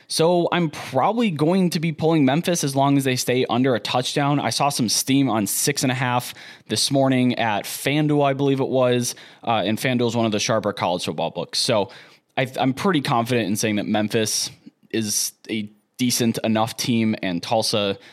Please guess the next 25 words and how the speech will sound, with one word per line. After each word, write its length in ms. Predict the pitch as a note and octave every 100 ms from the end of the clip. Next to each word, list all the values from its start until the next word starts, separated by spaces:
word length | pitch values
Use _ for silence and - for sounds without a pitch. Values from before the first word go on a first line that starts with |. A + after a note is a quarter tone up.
| - _
is 160 | - F#2+
a 20 |
very 160 | A2 G#2
bad 360 | G#2 A2 G#2
team. 460 | - A2 G#2+ G#2+ G#2
Memphis 380 | G#2+ G#2 G#2+ G2
is 40 | -
playing 300 | - G#2+ G2
at 40 |
home. 540 | - A#2 A2+ A2 G#2+ - - - - -
I, 180 | - F#2+
I 100 | A#2+
just, 200 | A2 A2+ -
I 120 | C3
like 220 | A#2+ A2
Memphis 380 | B2 A2 A2 G#2+
as 100 | G#2
long 200 | G#2 F#2+
as 60 | F#2
they 60 |
stay 220 | F2+ G#2+
under 180 | F#2+ F2+
a 60 | F2
touchdown 420 | F2+ - D#2 A#2
here. 200 | A2